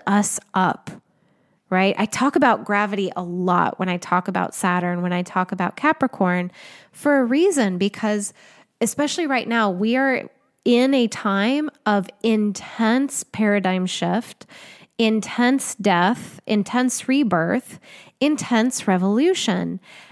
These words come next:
And r-, it's like it's, it's everywhere, right? 'Cause it's meant to be everywhere. But, you know, seasons,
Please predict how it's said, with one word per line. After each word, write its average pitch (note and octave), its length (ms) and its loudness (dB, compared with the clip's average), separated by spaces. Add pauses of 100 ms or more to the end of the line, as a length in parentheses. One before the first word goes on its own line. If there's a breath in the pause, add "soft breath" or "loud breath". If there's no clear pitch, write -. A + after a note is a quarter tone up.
(180 loud breath)
And A#3+ 540 2 (1080)
r-, G#3+ 280 -6 (260)
it's - 300 -2
like A3+ 200 4
it's, A3 280 -2
it's G#3+ 180 -2
everywhere, G#3+ 840 0
right? G#3+ 260 2
'Cause D#4 140 2
it's F4 140 -2
meant G4 200 0
to - 80 -6
be F4+ 180 2
everywhere. F#3+ 800 0
But, - 120 -8
you D#4+ 100 -6
know, C4+ 60 -2
seasons, C4 680 -2